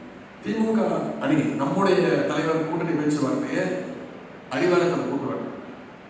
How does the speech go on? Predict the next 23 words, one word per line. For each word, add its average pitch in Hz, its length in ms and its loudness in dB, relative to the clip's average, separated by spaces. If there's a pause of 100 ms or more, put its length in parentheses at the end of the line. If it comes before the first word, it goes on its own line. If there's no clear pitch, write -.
(120)
முதல்ல 170 300 4
ஒரு 156 160 4
குழு 180 220 6
அமைப்பாரு, 135 460 4 (640)
மூத்த 190 340 2
தலைவர்கள்லாம் 147 580 8
இருப்பாங்க, 131 320 2 (720)
அந்த 139 120 0 (260)
கூட்டணி 185 280 2
கட்சியிலிருந்து 151 680 4
தலைவர்கள் 143 420 0
வருவாங்க, 123 360 -2 (420)
அவங்க 143 280 2
பேசுவாங்க. 131 460 0 (400)
கடைசியா 202 400 0
முடிக்கும் 180 320 2
போது 175 260 0
தலைவர் 160 240 -2
வந்து 180 200 -2
கை 170 100 2
குலுக்கி 160 400 2 (180)
அறி-, 196 240 0
அறிவாலயத்துல 202 600 4